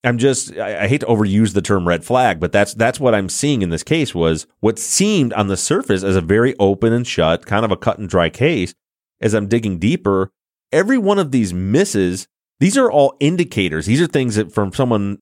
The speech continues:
who studies wrongful convictions, there's just light bulbs going off for me all the time. It's like, they never track down time of death.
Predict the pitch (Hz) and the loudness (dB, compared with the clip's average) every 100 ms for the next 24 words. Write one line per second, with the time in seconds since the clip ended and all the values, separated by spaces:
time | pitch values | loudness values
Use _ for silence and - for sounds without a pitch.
0 | 95 95 - - 123 151 135 104 113 110 | -4 -2 -2 0 0 2 2 2 2 0
1 | 107 90 80 131 - 85 82 - _ _ | -2 -2 -2 -2 -2 -4 -6 -14 _ _
2 | _ _ - 110 98 107 95 104 180 120 | _ _ 0 0 2 0 2 2 2 2
3 | 98 87 95 92 92 98 95 90 - 123 | 0 0 -2 2 0 0 0 0 0 -2
4 | 87 82 82 78 _ _ _ - 104 95 | -2 -2 -4 -4 _ _ _ -2 0 2
5 | 95 101 - 104 - 107 104 117 120 135 | 2 2 0 0 0 -2 0 -2 0 2
6 | 139 | 0